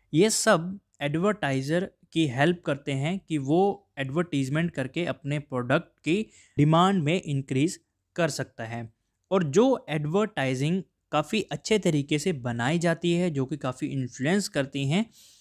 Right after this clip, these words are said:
वो कस्टमर्स को सेटिस्फाई करती हैं, उन्हें इन्फ्लुएंस करती है, जिससे कि वो चाहते हैं कि वो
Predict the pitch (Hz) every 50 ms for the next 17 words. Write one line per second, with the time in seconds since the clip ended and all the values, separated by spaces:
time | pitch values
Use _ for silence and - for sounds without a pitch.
0 | _ - _ _ _ _ _ - 127 131 185 226 254 262 - _ _ 180 165 156
1 | - - 190 202 196 - - 214 226 262 - _ - - 151 139 139 156 160 -
2 | - - - 143 165 175 - 185 165 156 - 190 175 175 196 208 - 151 151 151
3 | 143 135 147 - 143 160 180 175 - 170 156 151 - 180 185 190 190 147 135 131
4 | - - 165 165 175 175 - _ _ _ _ _ 180 175 147 135 156 170 160 190
5 | 220 - _ _ _ _ _ _ - 165 156 170 175 226 233 202 208 233 220 -
6 | 226 226 233 - - _